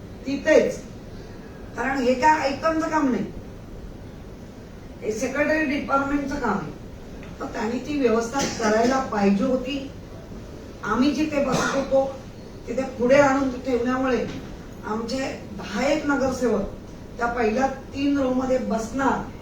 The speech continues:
हे मी मागच्या वेळेला पण येऊन सांगितलेलं की जर डावी बाजू ही विरोधी पक्षाची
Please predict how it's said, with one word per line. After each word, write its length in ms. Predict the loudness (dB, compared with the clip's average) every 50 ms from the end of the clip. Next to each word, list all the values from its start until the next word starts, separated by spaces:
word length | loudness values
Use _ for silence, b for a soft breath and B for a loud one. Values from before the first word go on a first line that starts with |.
| -12 -10 -8
हे 80 | -6 -4
मी 160 | -2 0 2
मागच्या 360 | 2 2 0 -2 -2 -2 0
वेळेला 180 | 4 4 4 4
पण 160 | 4 4 4
येऊन 220 | 4 4 2 2
सांगितलेलं 520 | 0 0 0 0 -2 -2 -2 -4 -6 -8 -8 -10 -12 -12 -14 -12 -12 -12 -12 -14 -14 -10 -8
की 80 | -6
जर 240 | -2 0 0 0 2
डावी 320 | 2 2 2 2 2 0
बाजू 300 | 2 2 2 2 2 0 -2 -4 -6 -8 -10 -12 -14 -14 -14 -14 -12 -6
ही 100 | -4 -2
विरोधी 360 | -2 0 2 2 2 2 2 -2
पक्षाची 480 | -2 -4 -6 -4 -4 -4 -4 -4 -6